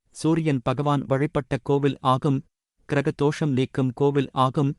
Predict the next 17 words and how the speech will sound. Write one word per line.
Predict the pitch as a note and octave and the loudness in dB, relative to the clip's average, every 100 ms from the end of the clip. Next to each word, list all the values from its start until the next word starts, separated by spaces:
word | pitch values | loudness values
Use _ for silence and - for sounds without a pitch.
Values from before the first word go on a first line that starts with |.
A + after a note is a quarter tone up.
| _ _ - | _ _ -6
சித்திரையில் | D#3 - E3 D#3 C3 - | -6 -2 0 0 -2 -2
முதல் | C#3 D#3 F3 C#3+ | 0 2 0 2
ஏழு | D#3 D#3+ | 2 2
நாட்கள் | C3+ C3+ D3+ C#3 - | 0 0 0 -2 -2
சிவபெருமானுக்கு | D3 D#3 D#3 D3 C3+ C3+ - C#3+ | -4 0 2 2 0 0 -4 -4
பூஜைகள் | C#3 D3+ D#3 D3 C3 | 0 2 2 0 0
செய்யும் | C#3 C3 C3 | -2 0 -2
சூரிய | D3 D3 D3 | 0 0 0
பகவான் | C#3 C3+ C#3 C3+ - C3 | -2 0 2 0 2 2
ஆலயம். | C#3 B2+ C3+ B2+ _ _ _ _ _ _ _ _ _ _ - | 2 2 0 0 _ _ _ _ _ _ _ _ _ _ -2
இந்த | D3 C#3 | 0 2
சிறப்புமிக்க | C3 D#3 F#3 - D#3+ D3+ D#3 - | 0 0 0 0 0 0 -2 0
கோவில் | C#3+ C#3+ C#3+ - | 0 2 0 0
இங்கு | C#3 C#3 | 0 0
உள்ளது. | C3 C3+ C3+ D#3 - | 0 0 2 0 0
இக்கோவிலின் | C#3+ - E3+ D#3+ D3+ C#3 | -4 0 0 2 0 0
அற்புதங்களை | C3+ C3+ C#3 C3+ C3 D3 | -4 -4 -2 0 2 2